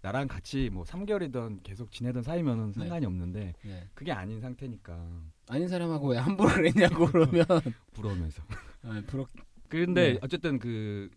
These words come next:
Speaker 1: 왜 제가 버티는 이유가 있냐면 정말 내 애라면은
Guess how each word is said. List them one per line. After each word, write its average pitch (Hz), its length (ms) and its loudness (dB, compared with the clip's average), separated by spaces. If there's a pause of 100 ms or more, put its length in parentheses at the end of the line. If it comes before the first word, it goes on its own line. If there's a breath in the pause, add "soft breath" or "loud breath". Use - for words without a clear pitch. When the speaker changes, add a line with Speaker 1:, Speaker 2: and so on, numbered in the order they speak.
(960)
Speaker 1:
왜 139 240 -2
제가 135 180 -2
버티는 156 440 -2
이유가 117 280 0
있냐면 98 600 -2 (240)
정말 180 380 -4
내 107 180 0
애라면은 110 600 -2